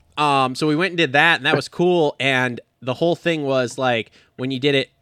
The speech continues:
they, we had leaders too, and it, we weren't gonna go over forty, all this stuff. Well, that wasn't the case.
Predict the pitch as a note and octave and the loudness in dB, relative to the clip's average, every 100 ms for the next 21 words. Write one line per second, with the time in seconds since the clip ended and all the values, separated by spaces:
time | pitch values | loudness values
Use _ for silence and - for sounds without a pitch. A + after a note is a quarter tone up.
0 | _ C3+ C3+ A#2+ C3 A#2+ D#3 D3+ C3 D3+ | _ -2 0 0 -4 0 2 2 2 0
1 | C#3 A#2+ - D#3 C3+ B2 - B2 A#2 - | 0 -2 -2 0 2 0 -2 -4 -4 -8
2 | - C3 B2+ D3+ D3 D3 D3 C#3+ C3+ - | -8 -4 -2 -4 -2 -2 0 0 -2 -2
3 | C#3+ C3+ B2+ A#2+ A#2+ - - F#2+ - A#2+ | -2 0 0 0 -2 -6 -8 -8 0 2
4 | G#2+ - - _ _ - C#3 C#3+ C3+ C3 | 2 -4 -20 _ _ -4 0 2 2 0
5 | A#2+ A#2 - F#2+ G2 - | -2 -8 -8 -10 -8 -10